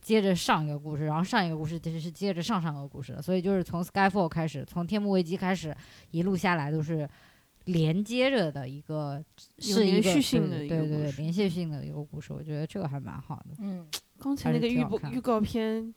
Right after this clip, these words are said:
Speaker 2: 再配合上一个预告片，
Speaker 1: 嗯。
Speaker 2: 就让我感受到好莱坞工业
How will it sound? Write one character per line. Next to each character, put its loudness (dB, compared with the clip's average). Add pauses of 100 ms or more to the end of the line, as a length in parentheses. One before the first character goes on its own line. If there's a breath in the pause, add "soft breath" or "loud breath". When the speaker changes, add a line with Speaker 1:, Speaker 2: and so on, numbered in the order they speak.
(160)
Speaker 2:
再 -4
配 -2
合 -6 (140)
上 -4
一 -4
个 -8
预 -10
告 -10
片， -14
Speaker 1:
嗯。 -2 (200)
Speaker 2:
就 -4
让 -2
我 -4
感 -8
受 -8
到 -8
好 -6
莱 -6
坞 -10
工 -6
业 -8